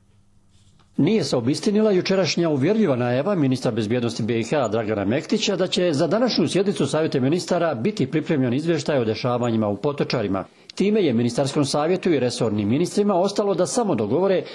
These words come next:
šta im je činiti sa zaključcima Doma naroda povodom napada na srpskog premijera Aleksandra Vučića.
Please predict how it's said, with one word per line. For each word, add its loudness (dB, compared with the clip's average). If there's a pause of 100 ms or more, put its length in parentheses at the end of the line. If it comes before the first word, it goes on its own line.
šta -2
im 2
je 2
činiti 0
sa 0
zaključcima 0
Doma 0
naroda 0 (200)
povodom 0
napada 0
na -2
srpskog -2
premijera 0
Aleksandra -4
Vučića. 0